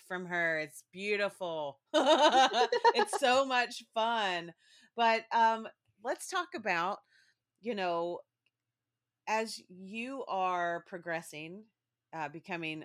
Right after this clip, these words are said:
Speaker 1: a more of an adult, you've, you're, you've done college, you have jobs now, you have to think about mental health. And I know you have a section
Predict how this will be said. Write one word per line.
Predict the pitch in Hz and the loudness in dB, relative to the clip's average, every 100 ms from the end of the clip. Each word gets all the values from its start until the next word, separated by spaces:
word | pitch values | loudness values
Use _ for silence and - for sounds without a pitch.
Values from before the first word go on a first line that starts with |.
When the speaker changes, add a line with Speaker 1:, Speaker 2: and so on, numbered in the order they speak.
| - | -12
Speaker 1:
a | 143 | -12
more | 143 139 147 | -10 -6 -6
of | 156 | -6
an | 170 | -8
adult, | 165 165 147 131 120 - | -10 -6 -4 -4 -8 -14
you've, | 143 147 143 135 | -14 -12 -16 -18
you're, | 139 143 143 | -14 -12 -12
you've | 139 95 135 139 | -14 -18 -20 -12
done | 160 165 160 | -10 -8 -10
college, | - 170 160 151 139 131 | -8 -4 -4 -4 -8 -12
you | 143 | -10
have | 139 143 | -10 -8
jobs | 165 156 156 156 143 | -6 -2 -2 -4 -8
now, | 151 143 143 139 _ _ _ _ | -10 -8 -8 -12 _ _ _ _
you | 190 202 233 | -10 -8 -6
have | 196 202 - | -6 -8 -10
to | 214 _ | -14 _
think | 175 156 165 156 - - | -8 -6 -8 -12 -20 -10
about | 170 175 151 139 143 147 156 - _ | -10 -8 -6 -6 -6 -8 -10 -16 _
mental | 165 175 175 196 - | -12 -12 -10 -12 -10
health. | 160 117 - _ _ _ _ _ - | -8 -8 -12 _ _ _ _ _ -16
And | 160 | -10
I | 160 | -8
know | 170 | -4
you | 190 220 | -4 -4
have | 233 208 | -6 -6
a | 208 | -8
section | 180 170 - 175 180 180 | -10 -10 -10 -10 -12 -16